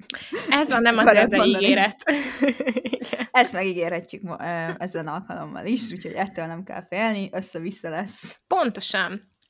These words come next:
Speaker 1: Így van. Egyébként szerinted szexik az egyenruhás férfiak?
Speaker 2: Hát, hogyha a férfi szexi,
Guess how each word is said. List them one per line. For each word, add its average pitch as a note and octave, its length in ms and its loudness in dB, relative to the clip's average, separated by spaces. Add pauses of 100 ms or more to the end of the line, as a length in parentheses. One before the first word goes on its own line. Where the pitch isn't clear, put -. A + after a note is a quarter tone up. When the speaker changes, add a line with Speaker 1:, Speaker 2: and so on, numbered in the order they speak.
(100)
Speaker 1:
Így G3 200 -4
van. G3+ 160 -4
Egyébként C#4 420 0
szerinted A#3 520 -2
szexik - 400 -8
az A#3+ 100 -2
egyenruhás B3+ 520 -2
férfiak? A#3 680 -4 (840)
Speaker 2:
Hát, - 320 -16 (200)
hogyha F#3 560 -10 (100)
a F3+ 100 -12
férfi F#3+ 400 -8
szexi, A3+ 580 -10